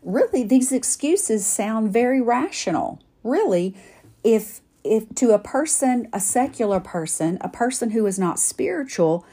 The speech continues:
these excuses sound very logical and rational, okay? But we are not secular people. We are spiritual people. We are called to a spiritual kingdom.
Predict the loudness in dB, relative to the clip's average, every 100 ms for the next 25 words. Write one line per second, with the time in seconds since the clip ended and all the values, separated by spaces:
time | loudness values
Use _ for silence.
0 | -20 _ -2 2 4 4 2 -4 -6 -8
1 | -8 -4 -2 -2 -2 -2 -4 -4 -2 -2
2 | -2 -4 -6 -4 -2 -2 -2 -2 -2 -2
3 | -6 -8 -10 -12 _ -4 -2 0 0 -2
4 | -4 -4 -4 -10 _ -10 -8 -6 -6 -4
5 | -2 0 -2 -4 -4 -2 0 0 2 2
6 | 2 0 -8 _ _ _ -8 -4 0 0
7 | 0 -2 0 -2 -4 -4 -2 -2 -2 -6
8 | _ -4 -2 -2 -2 -2 -4 -2 -2 0
9 | -2 -2 -2 -2 -4 -4 -4 -2 0 0
10 | -4 -6 -2 -2 -4 -6 -4 -4 -4 -6
11 | -6 -4 -2 0 -2 0 -2 -2 -4 -2
12 | 0 0 -4 -8